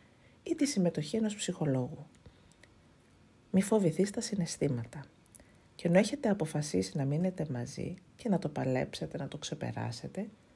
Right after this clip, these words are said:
διαπιστώνεις ότι η σχέση σου δυσκολεύεται να προχωρήσει. Φαίνεται ακόμα πληγωμένο το άτομο από την απιστία σου και φαίνεται προσκολλημένο στο γεγονός. Σε αυτή την περίπτωση τα πράγματα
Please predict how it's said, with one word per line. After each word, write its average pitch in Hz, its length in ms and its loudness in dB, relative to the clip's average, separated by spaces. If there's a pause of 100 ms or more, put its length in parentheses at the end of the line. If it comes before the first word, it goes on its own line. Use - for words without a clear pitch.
(220)
διαπιστώνεις 202 680 0
ότι 202 200 -2
η 147 60 2
σχέση 143 540 -4
σου 208 400 -6
δυσκολεύεται 160 840 0
να 123 100 -2
προχωρήσει. 127 720 -8 (960)
Φαίνεται 247 440 4
ακόμα 208 600 4 (1120)
πληγωμένο 240 800 4
το 135 160 -4
άτομο 143 420 -2
από 151 80 -6
την 156 180 0
απιστία 147 500 -4
σου - 220 -10
και 202 140 -6
φαίνεται 190 580 0
προσκολλημένο 226 760 0
στο 240 160 -4
γεγονός. 196 760 0 (580)
Σε - 140 -4
αυτή 190 180 6
την 208 140 4
περίπτωση 196 420 4
τα 190 80 0
πράγματα 180 720 2